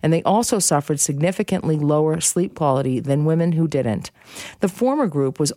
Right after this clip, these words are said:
also more likely to suffer from hypertension. So women who reported having experienced sexual assault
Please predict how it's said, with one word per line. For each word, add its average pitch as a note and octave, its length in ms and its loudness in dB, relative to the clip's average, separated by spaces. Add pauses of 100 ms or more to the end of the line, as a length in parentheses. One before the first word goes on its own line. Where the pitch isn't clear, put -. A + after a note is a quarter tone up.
also G3 440 2
more F#3 240 2
likely D#3 400 -2
to C#3 80 -2
suffer C3+ 340 -2
from C3 220 -2
hypertension. C3 760 -4 (460)
So - 140 0
women A#3 300 2
who B3+ 140 2
reported F3 480 0
having D3+ 340 0
experienced D3 560 0
sexual C#3 300 -2
assault G3 460 0